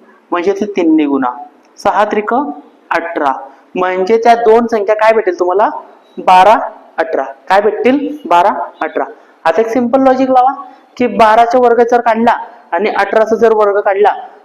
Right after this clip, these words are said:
तर दोघांची जर आपण बेरीज केली, तर बरोबर चारशे अडुसष्ट भेटायला पाहिजे. आपण हे फक्त एक काय करतोय? बघतोय, एक्सप्लेन बघतोय पूर्ण. बाराचा वर्ग किती येतो मित्रांनो? एकशे चौवेचाळीस. अठराचा वर्ग तीनशे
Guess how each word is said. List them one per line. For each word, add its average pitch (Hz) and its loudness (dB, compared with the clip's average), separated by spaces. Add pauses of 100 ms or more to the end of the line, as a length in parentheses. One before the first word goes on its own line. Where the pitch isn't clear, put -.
तर 185 -2
दोघांची 220 2
जर 240 2
आपण 240 0
बेरीज 220 2
केली, 233 0 (380)
तर 226 2
बरोबर 202 2
चारशे 233 0
अडुसष्ट 220 0
भेटायला 165 0
पाहिजे. 143 -2 (280)
आपण 214 -2
हे 240 -2
फक्त 233 -4
एक 247 -4 (500)
काय 202 0
करतोय? 226 0
बघतोय, 208 -2 (160)
एक्सप्लेन 233 -2
बघतोय 226 -2
पूर्ण. 160 -2 (760)
बाराचा 214 0
वर्ग 240 2
किती 254 0
येतो 262 -2
मित्रांनो? 254 0 (160)
एकशे 214 -2 (540)
चौवेचाळीस. 165 0 (400)
अठराचा 233 2
वर्ग 247 2 (760)
तीनशे 240 0